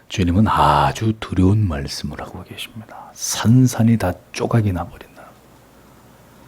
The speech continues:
"이 돌이 사람 위에 떨어지면 저로 가루를 만들어 흩으리라."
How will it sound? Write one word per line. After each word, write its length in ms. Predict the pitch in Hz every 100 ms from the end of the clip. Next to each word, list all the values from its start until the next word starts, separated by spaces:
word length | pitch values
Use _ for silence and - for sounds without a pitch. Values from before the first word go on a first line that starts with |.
| - - - - - - - - - - - -
"이 240 | 151 151
돌이 460 | 104 113 117 87 78 _ _ _ -
사람 640 | - - 127 156 160 147
위에 240 | 127 123
떨어지면 480 | 123 120 107 104 110
저로 320 | 110 95 104
가루를 560 | - - 87 98 123 151
만들어 500 | 123 90 90 92 95
흩으리라." 720 | - - - 104 82 - -